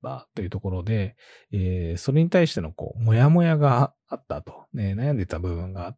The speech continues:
たところで、えー、まあ、その本音を喋れるメディアというところで、この音声が非常に適してるんじゃないかというところで始めたという、えー、エピソードをですね、この前半の方では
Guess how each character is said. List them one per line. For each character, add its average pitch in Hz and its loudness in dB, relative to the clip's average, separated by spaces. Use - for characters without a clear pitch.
た 127 0
と 131 -6
こ 143 0
ろ 139 4
で、 151 4
え 104 -2
ー、 - -2
ま 123 0
あ、 - 0
そ 143 -2
の 143 6
本 165 4
音 190 6
を 190 4
喋 175 2
れ 185 4
る 92 0
メ 98 -4
デ 90 -4
ィ 87 -2
ア - -10
と 147 -2
い 131 4
う 131 0
と 143 0
こ 143 2
ろ 143 6
で、 147 4
こ 123 -2
の 107 -4
音 180 -2
声 - -4
が 120 2
非 139 -2
常 143 4
に 147 4
適 151 2
し - -4
て 143 -2
る 98 0
ん - 0
じ 90 -2
ゃ 87 -4
な 90 -2
い 90 -4
か 110 2
と 107 0
い 95 4
う 95 0
と 107 -2
こ 120 0
ろ 117 2
で 151 6
始 107 0
め 98 0
た 139 2
と 117 -4
い 80 -2
う、 117 -12
え 95 -8
ー、 87 -4
エ 95 -4
ピ - -10
ソ 90 -2
ー - -4
ド 90 -2
を 82 -4
で 76 -14
す - -16
ね、 82 -16
こ - -10
の 95 -4
前 98 -2
半 95 -2
の 95 -2
方 135 2
で 101 -2
は 76 -8